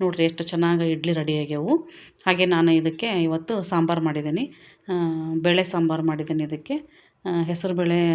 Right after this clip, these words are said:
ಸಾಂಬಾರು ರಸಮ್ ಥರ ಮಾಡಿದ್ದೀನಿ ನಾನು ಇಡ್ಲಿಗೆ. ಹಾಗೆ ನೋಡ್ರಿ, ಕೊಬ್ಬರಿ ಚಟ್ನಿ ಕೂಡ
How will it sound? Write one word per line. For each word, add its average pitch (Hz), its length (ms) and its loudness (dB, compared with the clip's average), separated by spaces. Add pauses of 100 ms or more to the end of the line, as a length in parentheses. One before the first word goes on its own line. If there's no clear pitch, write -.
(300)
ಸಾಂಬಾರು 165 360 0
ರಸಮ್ 165 360 -2
ಥರ 175 120 -2
ಮಾಡಿದ್ದೀನಿ 151 420 -2
ನಾನು 147 300 -4
ಇಡ್ಲಿಗೆ. 160 480 -4 (1400)
ಹಾಗೆ 175 460 0
ನೋಡ್ರಿ, 175 220 4
ಕೊಬ್ಬರಿ 175 260 0
ಚಟ್ನಿ 165 300 0
ಕೂಡ 175 180 -4